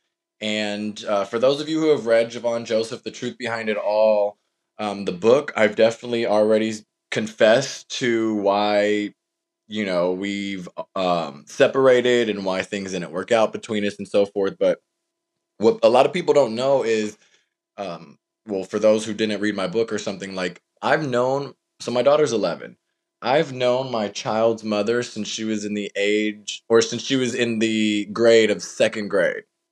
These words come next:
So, uh, when me and her were in second grade, we lived, we were, like, low-key neighbors, like, le-, legit lived in the same park as each other. And, like,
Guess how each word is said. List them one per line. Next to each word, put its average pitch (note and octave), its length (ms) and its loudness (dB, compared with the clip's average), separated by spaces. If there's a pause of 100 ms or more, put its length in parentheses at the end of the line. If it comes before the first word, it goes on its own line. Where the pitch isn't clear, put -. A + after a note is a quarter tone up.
(580)
So, A#2+ 640 4 (640)
uh, G2 380 -4
when A2 160 -4
me D3 120 -4
and D#3+ 100 -6
her D#3+ 120 -2
were C#3+ 140 0
in B2 80 -8
second C3 300 -4
grade, B2 260 -2
we A#2 80 -8
lived, B2+ 420 -6
we B2+ 80 -8
were, C3+ 120 0
like, C3 220 0
low-key A#2 440 -2
neighbors, G#2+ 480 -4
like, F2+ 180 -4
le-, G2+ 140 -6 (120)
legit G#2 440 -4
lived G#2+ 260 0
in G2+ 60 -6
the G2 100 -12
same G2+ 340 -6
park - 460 0 (180)
as F2+ 280 -2
each F2 160 -6
other. D2+ 240 -2
And, E2+ 160 -6
like, E2+ 280 -4